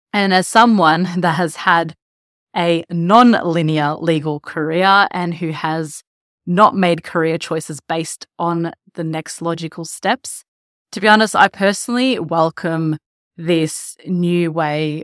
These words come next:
of looking at our careers in terms of building our career portfolios rather than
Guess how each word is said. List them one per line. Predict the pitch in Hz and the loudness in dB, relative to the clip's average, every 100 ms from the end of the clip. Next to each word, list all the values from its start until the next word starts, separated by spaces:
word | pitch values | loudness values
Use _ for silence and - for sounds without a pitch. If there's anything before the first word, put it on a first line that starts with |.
| - | -6
of | 165 151 156 | -6 -6 -10
looking | 170 175 - 165 | -8 -8 -4 -4
at | 160 156 | -2 -4
our | 156 151 | -4 -6
careers | - - 165 175 160 156 - | -10 -8 -2 -2 -2 -6 -10
in | - 165 | -8 -8
terms | - 175 160 156 | -6 -8 -6 -4
of | 156 151 - _ _ _ | -4 -4 -8 _ _ _
building | 196 190 175 175 | 0 2 2 -2
our | 170 156 | 0 -2
career | - 170 160 156 156 | -4 -6 -4 -2 -6
portfolios | - - - - 180 170 151 - 107 240 - - _ _ _ | -10 -12 -12 -2 0 2 -2 -6 -8 -8 -10 -20 _ _ _
rather | 160 180 165 165 156 | 4 8 8 6 0
than | - 165 160 156 | 0 0 0 -2